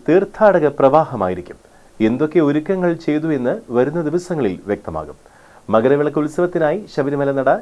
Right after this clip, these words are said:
ഇന്നലെ തുറന്നു. ഇന്നലെ വൈകിട്ട് അഞ്ചിന് തന്ത്രി കണ്ഠരര് മഹേഷ് മോഹനരുടെ സാന്നിധ്യത്തിൽ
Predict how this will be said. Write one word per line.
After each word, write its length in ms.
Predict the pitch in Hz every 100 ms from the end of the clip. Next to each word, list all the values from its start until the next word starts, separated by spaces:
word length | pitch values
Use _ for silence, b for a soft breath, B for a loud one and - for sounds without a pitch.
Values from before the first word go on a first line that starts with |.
| -
ഇന്നലെ 360 | 139 160 160 95
തുറന്നു. 340 | - 87 73 - b b b
ഇന്നലെ 220 | 110 123 135
വൈകിട്ട് 320 | 135 147 147
അഞ്ചിന് 320 | 147 151 139 233 -
തന്ത്രി 260 | 147 151 147 143
കണ്ഠരര് 520 | 147 156 170 147 135
മഹേഷ് 480 | 123 131 185 - 156
മോഹനരുടെ 480 | 147 151 147 131
സാന്നിധ്യത്തിൽ 680 | 131 123 135 147 147 123 156